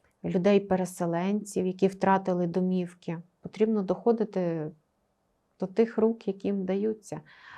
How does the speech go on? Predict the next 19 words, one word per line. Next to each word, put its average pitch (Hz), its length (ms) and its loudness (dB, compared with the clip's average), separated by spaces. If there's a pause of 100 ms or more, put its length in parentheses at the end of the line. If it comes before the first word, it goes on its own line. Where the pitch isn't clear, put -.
(160)
А 175 100 -2
тут 240 260 2
потрібно 190 520 0
контролювати. 175 1040 -4 (4000)
Я 190 100 -8 (100)
так 175 180 -8 (160)
бачу. 180 500 -12 (320)
І 190 80 -2
ще 269 200 6
будуть 247 300 4
дуже 240 240 0
багато 233 420 0
розмовляти. 170 680 -4
Це 233 300 -4
те, 233 240 -2
що 226 260 -4
говорять, 208 680 0
воно, 202 340 0
знаєте, 202 560 -4